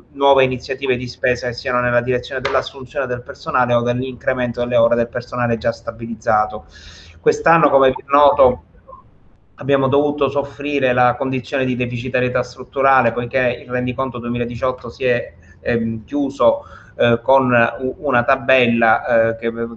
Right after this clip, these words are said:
quella ministeriale che definisce la deficitarietà strutturale di un ente, eh, negativa, quindi abbiamo sofferto questa condizione, quindi quest'anno non abbiamo potuto, ehm, di fatto,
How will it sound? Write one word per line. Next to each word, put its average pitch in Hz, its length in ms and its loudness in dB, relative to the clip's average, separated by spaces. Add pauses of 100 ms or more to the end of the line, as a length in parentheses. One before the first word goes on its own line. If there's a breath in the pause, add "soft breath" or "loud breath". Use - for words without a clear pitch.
(140)
quella 123 220 0
ministeriale 120 840 2
che 113 100 -4
definisce 117 760 -2
la 120 120 2
deficitarietà 123 680 -2
strutturale 127 480 0
di 165 80 -8
un 170 80 -4
ente, 117 480 -2
eh, 120 140 -8
negativa, 117 560 -2
quindi 117 340 0
abbiamo 131 300 0
sofferto 127 440 -2
questa 120 300 -2
condizione, 139 500 -4
quindi 123 200 -4
quest'anno 120 840 0
non 143 100 2
abbiamo 135 300 4
potuto, 135 600 -2
ehm, 123 640 4
di 131 140 -10
fatto, 127 640 2